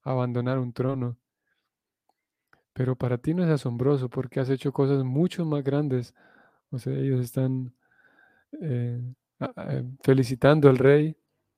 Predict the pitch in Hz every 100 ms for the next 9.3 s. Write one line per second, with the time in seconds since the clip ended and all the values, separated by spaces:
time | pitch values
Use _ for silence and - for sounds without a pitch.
0 | _ _ _ _ _ _ _ - 131 127
1 | 120 127 131 139 135 131 127 123 131 120
2 | - _ _ _ _ - 117 127 120 156
3 | - 131 127 123 127 147 160 - 160 143
4 | 131 131 170 143 123 _ _ _ _ _
5 | _ _ _ _ _ _ _ _ _ _
6 | _ _ _ _ _ _ _ _ _ _
7 | _ _ _ _ _ _ _ _ _ _
8 | - - - - - _ _ _ - 131
9 | 127 -